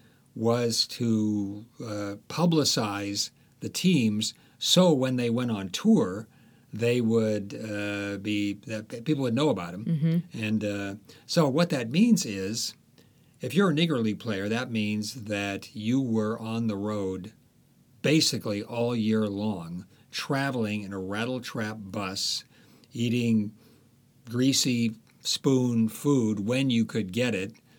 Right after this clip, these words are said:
Speaker 1: sleeping either, uh, you know, in second-rate, third-rate hotels or in the homes of the people in the town.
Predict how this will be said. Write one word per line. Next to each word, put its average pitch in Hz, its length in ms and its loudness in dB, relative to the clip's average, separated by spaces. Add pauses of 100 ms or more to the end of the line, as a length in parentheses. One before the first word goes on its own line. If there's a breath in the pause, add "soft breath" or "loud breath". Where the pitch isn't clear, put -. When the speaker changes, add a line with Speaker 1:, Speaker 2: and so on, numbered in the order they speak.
(180 soft breath)
Speaker 1:
sleeping 117 680 -2
either, 110 720 0 (280)
uh, 101 340 -4
you 110 180 -2
know, 104 200 -4
in 98 280 -6
second-rate, 113 680 -4
third-rate 107 460 -4
hotels 101 560 -6
or 117 280 -2
in 98 140 -2
the 92 100 -8
homes 107 720 -2 (420 soft breath)
of 104 320 -6
the 95 520 -6
people 110 240 -4
in 98 60 -6
the 95 100 -8
town. 110 520 -4